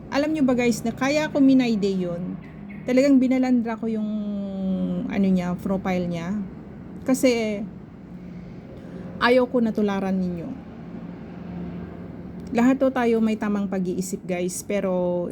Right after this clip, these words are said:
nire-remind ko kayo na ayaw kong tularan ninyo dahil ayaw kong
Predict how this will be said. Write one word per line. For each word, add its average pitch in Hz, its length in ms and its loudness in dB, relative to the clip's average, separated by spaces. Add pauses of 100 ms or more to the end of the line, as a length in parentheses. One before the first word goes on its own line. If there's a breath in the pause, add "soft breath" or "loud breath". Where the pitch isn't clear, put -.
nire-remind 220 720 4
ko 202 80 0
kayo 180 400 -4
na 165 400 -8 (380 loud breath)
ayaw 214 320 4
kong 202 240 2
tularan 180 400 0
ninyo 165 320 -6
dahil 202 320 2
ayaw 226 400 4 (160)
kong 165 400 -4